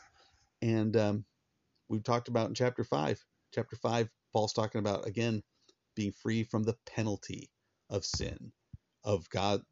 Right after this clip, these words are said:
God's wrath for our sin, which was poured out on Christ instead. The penalty of sin, we are free from the, uh, the eternal consequences of our sin.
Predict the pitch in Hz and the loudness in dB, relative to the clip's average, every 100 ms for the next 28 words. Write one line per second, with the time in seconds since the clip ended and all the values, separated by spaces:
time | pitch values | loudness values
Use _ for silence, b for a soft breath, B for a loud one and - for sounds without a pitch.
0 | - 104 104 - 101 98 101 - - 107 | -4 0 0 -2 -2 0 0 -4 -6 -4
1 | 92 92 - - 90 - 95 - - 95 | -2 -4 -6 -6 -10 -10 -12 -8 0 0
2 | 87 87 - 92 82 - 104 - - 90 | 0 -4 -6 -8 -8 -12 -10 -10 -10 -12
3 | - b b b b _ _ - - 107 | -14 b b b b _ _ -12 -2 0
4 | 107 98 - 95 85 90 90 92 - - | 2 0 -2 -4 -4 -4 -4 -6 -8 -2
5 | 101 90 - - 104 110 104 - 104 101 | 0 -2 -4 -10 -4 -2 -2 -4 -2 0
6 | 98 92 _ _ _ _ - 117 104 98 | 0 -4 _ _ _ _ -18 -6 -2 0
7 | 95 95 95 107 _ _ _ _ - 98 | 0 -2 -6 -10 _ _ _ _ -10 -8
8 | 98 - 123 117 - 120 123 98 95 87 | -8 -2 0 0 0 -4 -2 -6 -6 -6
9 | - - - 110 104 92 - 117 104 - | -10 -10 -10 -4 0 0 -2 -6 -6 -10